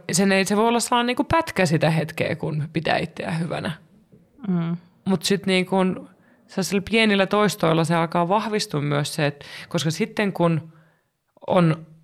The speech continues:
Speaker 1: toisen ihmisen kanssa, niin – usein se on vaikeampaa ottaa kosketusta vastaan ja nauttia,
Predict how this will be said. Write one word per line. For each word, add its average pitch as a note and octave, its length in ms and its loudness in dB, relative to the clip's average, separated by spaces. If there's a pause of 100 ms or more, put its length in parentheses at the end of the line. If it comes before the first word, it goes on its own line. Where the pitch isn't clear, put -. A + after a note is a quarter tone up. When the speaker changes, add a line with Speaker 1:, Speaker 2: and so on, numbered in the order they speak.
(120)
Speaker 1:
toisen G#3 360 2
ihmisen D#3+ 420 -6
kanssa, - 400 -4 (1080)
niin – E3+ 320 0 (580)
usein F3 680 4
se E3 60 -4
on E3+ 140 -2
vaikeampaa E3+ 800 0
ottaa E3+ 380 -6
kosketusta D#3+ 680 -6
vastaan - 640 -2 (520)
ja F3 80 -2
nauttia, D#3 580 -6